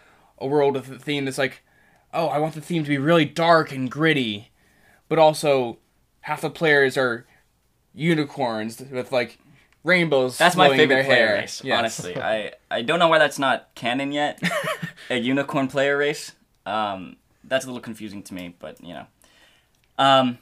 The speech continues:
Speaker 2: w-, like, so, Zeke, like, I know you don't have, like, tons and tons of experience of, like, world building. I mean, not any of us really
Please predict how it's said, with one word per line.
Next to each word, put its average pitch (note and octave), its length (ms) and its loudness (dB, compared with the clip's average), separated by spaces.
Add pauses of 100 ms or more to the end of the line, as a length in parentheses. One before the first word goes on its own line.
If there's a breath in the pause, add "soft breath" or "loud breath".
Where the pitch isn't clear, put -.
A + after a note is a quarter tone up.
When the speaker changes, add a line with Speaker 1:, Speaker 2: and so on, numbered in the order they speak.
Speaker 2:
w-, D#3 120 -12 (100)
like, F3 160 4
so, - 280 -4 (180)
Zeke, D3 260 -2
like, C3+ 280 0
I F#3 100 6
know F#3 80 4
you C#3+ 200 0
don't C3+ 200 -4
have, B2 120 -8
like, G#2+ 160 -8 (200)
tons D3 240 2
and A#2 80 -8
tons A#2 120 -8
of G2+ 60 -10
experience G#2 280 -12
of, F#2 100 -14
like, F#2+ 180 -10
world G2 180 -10
building. F#2 220 -10
I - 20 -4
mean, C3+ 160 -2
not C3+ 280 0 (840)
any A2 180 -6
of F2 80 -12
us - 200 -16
really C2 280 -16